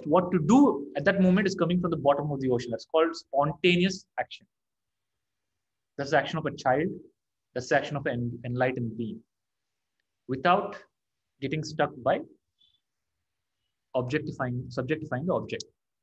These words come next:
And that's when creativity happens. That's what is called as magic of the moment. Have you heard the word called magic, the phrase called magic of the moment? In the magic of the moment, when you're immersed without I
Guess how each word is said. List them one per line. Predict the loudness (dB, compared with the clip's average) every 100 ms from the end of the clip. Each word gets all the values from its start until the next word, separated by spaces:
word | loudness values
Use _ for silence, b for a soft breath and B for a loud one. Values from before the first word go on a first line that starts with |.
| _ _ _ _ _ _ _ _ _ _ _ _ _ _ _ _ -6
And | 2
that's | 2 4
when | 2 2
creativity | 0 4 6 6 4
happens. | 2 -2 -4 -12 -16 _ _ _ _ _ _ -16
That's | 0
what | 0
is | 2
called | 2 2
as |
magic | 0 0 0 0 -4
of | -4
the | -4
moment. | -2 -2 -4 -8 -14 _ _ _ _ _ _ _ _ _
Have | -6
you | -2
heard | 0
the | 0 0
word | 0 0
called | 0 0
magic, | 0 0 -6
the | -8 -2
phrase | 0 0
called | 0 0
magic | 0 -2
of | -4
the | -4
moment? | -4 -4 -8 _ _ _ _ -6
In | -2
the | 0
magic | 2 4 4 2
of | 0
the | 0
moment, | 2 2 0
when | 0
you're | 2 2
immersed | 2 4 6 4 0 -14 _ _ _ _ _ _ -4
without | 4 6 6
I | 6